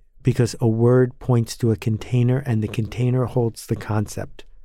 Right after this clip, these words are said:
And understanding the concept is critical because we do not want to be spoon-fed. We want to choose our own ideas and dissect them on our own, to choose to understand so we can build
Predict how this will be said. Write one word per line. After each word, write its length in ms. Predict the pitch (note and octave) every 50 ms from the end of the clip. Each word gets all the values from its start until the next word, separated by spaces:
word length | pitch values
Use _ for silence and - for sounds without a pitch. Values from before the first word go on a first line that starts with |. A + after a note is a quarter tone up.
| - - - - - -
And 160 | - B2+ A#2+
understanding 640 | C3 C3 B2+ C3 C3+ C#3 - - C3+ C3 B2+ B2+ B2
the 100 | A#2 A2+
concept 600 | - - - B2+ A#2+ A#2 A2+ - B2+ - - B2+
is 100 | A2 -
critical 600 | - - - C#3+ C3+ B2 - - A2 F#2+ - - - - - - - - - -
because 200 | - B2 B2 A2+
we 120 | A#2 B2+
do 200 | B2 A2 C3 C3
not 280 | C3 C3 B2+ B2 - -
want 280 | C3+ A#2 A2+ A2+ A2 -
to 80 | - A2
be 180 | G#2 A2+ A2+
spoon-fed. 840 | A2 - - - - A#2+ A2+ A2+ A2 G#2 - - G2 F2+ F2 F2+ - - - - - - - - -
We 100 | - B2
want 280 | B2 B2 A#2+ A#2+ A2+ -
to 80 | -
choose 720 | A#2 - - - - D3+ D3+ C#3+ B2+ A2+ G#2 G2 - - - - - - _
our 220 | - A#2 A#2 - -
own 240 | C3+ A#2 A#2+ A#2+ A#2
ideas 500 | A2 A2+ G#2+ G#2 A2+ A2+ A2+ A#2 A2 - -
and 120 | A#2 A2
dissect 460 | G#2+ G#2+ G#2 - - - C3+ C#3 -
them 180 | - C3+ - - -
on 180 | - C3 A#2+ A#2
our 200 | A#2 A2+ A#2+ -
own, 340 | C#3 B2+ B2 A#2 G#2+ F#2+ F2 - - - - - - -
to 80 | - C#3
choose 580 | C#3 - - - F3 D#3+ D#3+ D3+ C3 A#2+ -
to 160 | - - C#3 -
understand 640 | C3 A#2+ A#2 A#2 A2 - - - C3+ B2+ B2+ A#2+
so 140 | - - B2
we 100 | A2+ A#2
can 200 | A2 - A2+ G#2+
build 440 | G#2 - B2 B2 B2 B2+ A#2+ - -